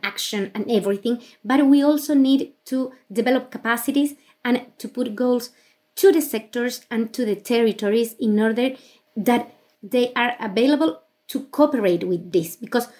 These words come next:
what we see also is that a lot of people tell us, "Okay, but climate change is something really big." Why is that important for me? Okay, there we have a big talent because we need to go there,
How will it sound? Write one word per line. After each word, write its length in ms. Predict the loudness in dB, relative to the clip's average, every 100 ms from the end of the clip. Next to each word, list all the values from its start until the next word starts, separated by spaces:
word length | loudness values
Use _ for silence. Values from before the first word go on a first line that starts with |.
| _ _
what 280 | 0 0 4
we 160 | 2
see 280 | 2 0 0 2
also 420 | -2 -2 -4 -4
is 220 | -4 -6 -8
that 280 | -8 -8 -8 _ 0
a 60 |
lot 120 | 2
of 180 | 2 0
people 340 | -2 0 -2 -4 -4
tell 240 | -4 -2
us, 160 | -2 -2 -6 _ -16
"Okay, 320 | -4 0 2
but 220 | 0 -4
climate 380 | -2 -2 -2 -4
change 340 | -2 -2 -2 -6
is 140 | -12 -12
something 500 | -6 -2 -2 -2 -2
really 220 | 0 0
big." 480 | 2 4 4 0 -14 _ _ _
Why 600 | -16 -8 -2 2 4 2 0
is 200 | -6 -4
that 240 | -6 -4
important 480 | -6 -4 -4 -2 -4
for 140 | -4
me? 420 | -2 2 2 0 -6 _ _ _
Okay, 300 | -6 -6 -10 -12
there 340 | -4 -2 0
we 140 | -2 -2
have 300 | -4 -6 -6 -10
a 80 |
big 360 | -8 -6 -8 -10 _
talent 500 | -12 -6 -4 -4 -6 -12
because 280 | -8 -8 -10 -20 _
we 160 | 0 2
need 460 | 4 4 4 0 -10 -12
to 120 | -12
go 420 | -4 0 2 2
there, 260 | 0 0